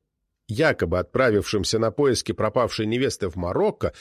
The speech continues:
но так никуда и не выехавшем из страны. В полиции этот факт обязательно всплывет и будет истолкован отнюдь не в пользу Габриэля. У Рикуэрды свои методы выколачивания признаний.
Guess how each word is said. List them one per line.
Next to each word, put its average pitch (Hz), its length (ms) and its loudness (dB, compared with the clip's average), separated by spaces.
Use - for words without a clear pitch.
но 123 160 0
так 170 240 0
никуда 147 380 0
и 165 60 4
не 147 140 4
выехавшем 135 680 -2
из - 220 -4
страны. 117 540 0
В - 140 -20
полиции 104 460 -2
этот 80 180 -8
факт - 260 -4
обязательно 101 500 -2
всплывет 127 540 -2
и 92 40 -4
будет 104 260 -2
истолкован 123 560 0
отнюдь 170 380 -2
не 117 120 0
в - 120 -10
пользу 101 360 2
Габриэля. 90 520 -4
У 185 100 2
Рикуэрды 185 600 4
свои 180 380 2
методы 104 320 4
выколачивания 107 720 2
признаний. 90 680 -2